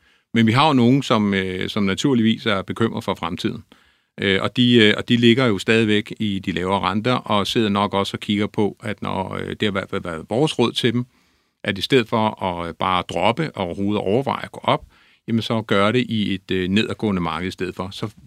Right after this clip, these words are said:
vinder man ikke lige så meget, men man løber heller ikke en, øh, en, en højere risiko. Fordi ma-, man skal jo være så meget bevidst om, at den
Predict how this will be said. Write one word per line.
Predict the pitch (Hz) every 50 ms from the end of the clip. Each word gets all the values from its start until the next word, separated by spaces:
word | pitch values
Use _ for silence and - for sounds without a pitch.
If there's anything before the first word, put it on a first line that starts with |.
| - _ -
vinder | 117 131 151 165 170
man | 151 123 107 107
ikke | 107 101
lige | 107 98
så | - - 85
meget, | 82 80 85 95 120 139 156 180 233
men | - 135 123
man | 120 120 110
løber | 117 117 - - 117
heller | 107 110 101 - 92
ikke | 92 95 92 - -
en, | 117 107 95 92
øh, | 92 92 92 92 87 82 - - -
en, | - 95 90 85 -
en | 117 120 120
højere | - 87 85 87 92
risiko. | 85 87 87 87 - - 98 92 92 _ _ _ - - - - _ _ _ -
Fordi | - 113 107 - - -
ma-, | - - -
man | - - 117 110
skal | 101 - 120
jo | 107 107
være | 101 110 107 98 98 - - -
så | - - 104
meget | 101 104 104 120 139 139
bevidst | 156 113 113 117 123 - -
om, | - 101 95 -
at | - 110 -
den | - -